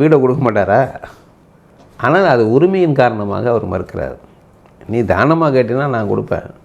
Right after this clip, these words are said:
நீ உரிமையா கேட்டீன்னா கொடுக்க முடியாது, என்னுடைய உரிமையை நான் விட்டு கொடுக்க முடியாதுங்கிறது தான் அவருடைய கான்செப்ட். அப்ப இந்த மாதிரியான குணாதிசயங்களுடன் இருக்கக்கூடியவங்க இந்த கடகத்துல இருக்கக்கூடிய, அதுல வந்து இந்த நட்சத்திர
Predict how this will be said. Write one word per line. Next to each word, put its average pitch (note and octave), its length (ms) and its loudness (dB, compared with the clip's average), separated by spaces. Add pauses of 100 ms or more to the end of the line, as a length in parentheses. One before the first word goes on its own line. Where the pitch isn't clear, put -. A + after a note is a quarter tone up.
(880)
நீ G2 80 -2 (100)
உரிமையா D#3 360 4
கேட்டீன்னா A#2 320 -2
கொடுக்க G#2 240 -4
முடியாது, F2+ 280 -4
என்னுடைய A#2 280 2
உரிமையை B2 220 -4
நான் A2+ 120 -4
விட்டு G#2 200 -6
கொடுக்க G#2 260 0
முடியாதுங்கிறது G2+ 480 2
தான் G3 140 4
அவருடைய G#2+ 320 2 (160)
கான்செப்ட். - 420 -10 (1000)
அப்ப C#3 100 2 (160)
இந்த F3 180 0 (120)
மாதிரியான F#3 680 4
குணாதிசயங்களுடன் D3 920 2 (1160)
இருக்கக்கூடியவங்க G2 1080 0 (720)
இந்த G#2+ 200 4
கடகத்துல F#2+ 360 0
இருக்கக்கூடிய, E2+ 380 -4 (120)
அதுல E3+ 220 2
வந்து E3 200 0
இந்த C#3 200 2
நட்சத்திர B2 360 0